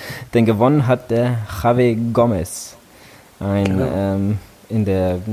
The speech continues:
Speaker 1: grad in der olympischen Distanzszene ein sehr bekannter. Und daher kenn ich ihn, weil er sich immer mit dem Brownlees ein Duell geliefert hat. Erst mit dem einen,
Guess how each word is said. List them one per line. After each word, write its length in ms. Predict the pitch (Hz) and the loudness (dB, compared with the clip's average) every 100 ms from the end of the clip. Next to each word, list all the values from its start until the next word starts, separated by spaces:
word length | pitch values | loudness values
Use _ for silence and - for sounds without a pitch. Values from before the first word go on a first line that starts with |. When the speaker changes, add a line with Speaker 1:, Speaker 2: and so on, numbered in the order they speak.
| 107 | -4
Speaker 1:
grad 320 | 92 101 - | -2 0 0
in 120 | 110 | -2
der 160 | 101 - | -2 0
olympischen 1080 | 107 120 151 131 - 113 110 110 117 113 107 | 2 2 2 0 0 0 2 0 -2 -6 -6
Distanzszene 1600 | 107 - - - - 113 110 127 - - - 123 123 120 123 117 - | -6 -6 -12 -14 -4 0 2 0 -4 -10 -2 2 4 4 0 -2 -4
ein 200 | 107 107 | -2 0
sehr 220 | 110 113 | 0 0
bekannter. 640 | 113 - 123 123 131 143 - - - - - - _ _ - - | 0 -4 -2 0 0 -2 -6 -20 -20 -20 -20 -20 _ _ -10 -4
Und 140 | 107 | -2
daher 160 | 90 101 | 0 -2
kenn 220 | - 113 | 0 0
ich 120 | 117 | 0
ihn, 200 | 107 113 | 0 0
weil 180 | 101 95 | 2 0
er 100 | 98 | -2
sich 240 | 98 - - | -4 -8 -4
immer 500 | 113 113 110 107 98 - | 0 2 2 0 -2 -2
mit 200 | 107 104 | -4 0
dem 240 | 104 98 | 0 0
Brownlees 680 | 101 101 123 117 113 110 - | 2 4 4 4 2 -2 -6
ein 360 | 85 101 101 101 | -4 -2 -2 0
Duell 280 | 95 101 | 0 0
geliefert 400 | 110 104 117 123 | 0 -2 -4 -2
hat. 160 | 113 107 | -2 -2
Erst 200 | 98 - | -4 -2
mit 100 | 113 | -2
dem 100 | 104 | 0
einen, 340 | - 104 123 | 0 2 2